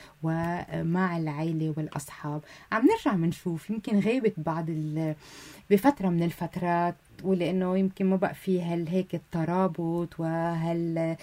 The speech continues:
الألفة بين القرايب وبين الأصدقاء. عم نرجع منشوف إنه لا، عم ترجع العيال ع هيدا التراث، ع هيدي، عم تحيي هيدي ال-، الذكرى، وعم تجتمع، عم بتكون مناسبة اجتماعية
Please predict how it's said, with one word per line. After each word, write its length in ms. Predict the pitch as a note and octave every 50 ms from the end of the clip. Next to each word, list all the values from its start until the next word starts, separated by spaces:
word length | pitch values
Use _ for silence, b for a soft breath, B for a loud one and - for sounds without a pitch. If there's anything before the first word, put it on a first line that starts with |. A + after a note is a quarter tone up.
| B B B B -
الألفة 800 | E3+ F3 F3+ - A3+ B3 A3 D#3+ - - - D#3+ D#3 D3+ D#3 D#3
بين 320 | D3+ D#3+ D#3+ E3 E3 E3
القرايب 800 | D#3+ D#3 D#3 - - D#3 E3 E3 E3 E3 E3 D#3 D#3+ D#3+ D3+ -
وبين 320 | D#3 D3+ D3 D#3+ D#3+ D#3 D#3
الأصدقاء. 720 | D#3 - - D3 - - D3+ D#3 - - E3+ E3 D#3+ D#3+ B B B B B B B -
عم 160 | A3 A#3+ C#4+
نرجع 280 | F4+ F#4+ - E4+ C#4+
منشوف 460 | G#3 G3+ G3 G3 - A#3+ G3+ - - G#3
إنه 240 | F#3+ F#3+ F#3+ G3
لا، 300 | G3 G3+ G3 G3 G3 - - -
عم 180 | F3 F#3 F#3+
ترجع 720 | G3 - D#4+ F4+ F4 D4+ - - F#3+ F3 E3 E3 D#3 D#3 E3
العيال 600 | E3 E3 E3 D#3+ F#3 G3 G3 F3+ F3 F3 E3+ E3 B B B B B
ع 80 | - D3
هيدا 400 | D3 C#3+ F3 E3+ E3+ D#3 D#3 D#3
التراث، 760 | D3 - - - - E3 D#3 E3+ E3 E3 E3 E3 D#3+ - -
ع 40 | D3
هيدي، 480 | D3 D#3 D3+ D#3 E3 E3+ E3+ D#3 E3
عم 180 | D#3 D#3+ D#3+ D#3 - -
تحيي 360 | G3 - - F#3 E3+ D3+ D3+
هيدي 240 | E3+ F3 D#3+ D#3+ E3
ال-، 380 | D#3+ D#3 D#3 D#3+ D#3 D#3+ E3 B B B B B -
الذكرى، 480 | E3 D#3+ D3+ - F#3+ - - F#3 F3
وعم 240 | E3+ E3 D3 D#3+ F3+
تجتمع، 520 | D#3+ - - G3 - - - - A3 A3 D#3+
عم 100 | D#3 F3+
بتكون 320 | F#3+ - - - C4+ B3+ A#3+ A3
مناسبة 600 | A3+ A3+ C4 E4+ F#4+ F#4 - - G3 E3 F3 E3
اجتماعية 840 | - D#3 - - - F#3+ F#3 F3+ F3+ E3 G3 A3 G#3+ G3+ G#3 G#3+